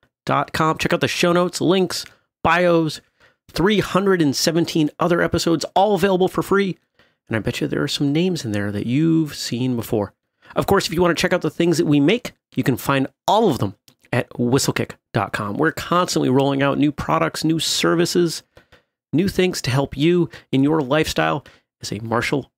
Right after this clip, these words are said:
artist. That's what we do. We support the martial arts community. My guest today is Kyoshi Jim King, a man that many of you may know as a forerunner in the movement to bring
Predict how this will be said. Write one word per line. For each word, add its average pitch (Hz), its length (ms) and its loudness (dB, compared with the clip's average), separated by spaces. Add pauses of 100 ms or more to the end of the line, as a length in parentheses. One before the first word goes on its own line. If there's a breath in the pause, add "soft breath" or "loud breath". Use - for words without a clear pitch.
(180)
artist. 95 400 -6 (340)
That's - 80 -16
what 131 80 -2
we 147 80 0
do. 165 160 2 (500)
We 135 120 -2
support 139 460 -2 (120)
the - 80 -6
martial 104 320 -2
arts 107 140 0
community. 90 500 -6 (1080)
My 151 80 4
guest 220 220 0
today 277 180 2
is 233 120 2
Kyoshi - 340 0
Jim 123 320 2
King, 95 480 -4 (360 loud breath)
a 131 60 0
man 185 480 2 (180)
that 151 220 2 (360)
many 170 340 4
of 240 80 2
you 214 120 4
may 170 200 4
know 151 380 2 (360)
as 139 500 0 (500)
a 139 140 2
forerunner 123 760 0 (600)
in 131 300 2 (100)
the 127 140 2
movement 143 540 2
to 143 80 0
bring 107 460 0